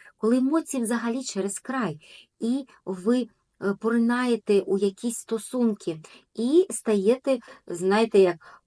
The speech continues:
повноцінною особою в цих ос-, о, стосунках, для когось коханою жінкою. Або це може бути, коли ви,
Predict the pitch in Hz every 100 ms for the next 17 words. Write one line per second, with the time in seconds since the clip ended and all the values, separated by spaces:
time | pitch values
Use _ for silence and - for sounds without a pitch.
0 | - 240 226 233 208 - 254 269 247 240
1 | 226 214 196 - - - 202 - 247 214
2 | 208 190 170 - 220 202 208 - - -
3 | 196 190 196 - 214 - 247 226 196 180
4 | - - - 190 202 226 240 214 - 214
5 | - 226 220 214 208 196 170 214 220 196
6 | 175 160 160 - - - - 170 220 381
7 | - 302 240 233 226 196 233 214 214 208
8 | 220 226 185 202 285 240